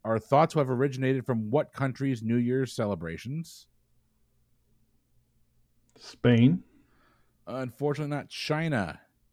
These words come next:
Speaker 2: Oh, that makes sense.
Speaker 1: All right. What future Sex and the City actress had a small role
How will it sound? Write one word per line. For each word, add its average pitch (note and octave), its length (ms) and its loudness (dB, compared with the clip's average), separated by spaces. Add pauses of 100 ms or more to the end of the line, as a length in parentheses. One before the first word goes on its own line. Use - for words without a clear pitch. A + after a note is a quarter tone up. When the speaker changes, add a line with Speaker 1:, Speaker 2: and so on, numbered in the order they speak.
(400)
Speaker 2:
Oh, F3 140 -4 (160)
that C3+ 80 0
makes A2+ 200 0
sense. A2+ 280 -4 (600)
Speaker 1:
All E2+ 60 -12
right. A2 220 -6
What A2 440 2
future D3+ 440 -4
Sex - 400 -4
and D#3+ 100 -6
the D3+ 60 -4
City D3 340 -6
actress A#2 480 -4
had B2 140 -2
a A#2+ 60 -4
small C#3 500 0
role A2+ 520 2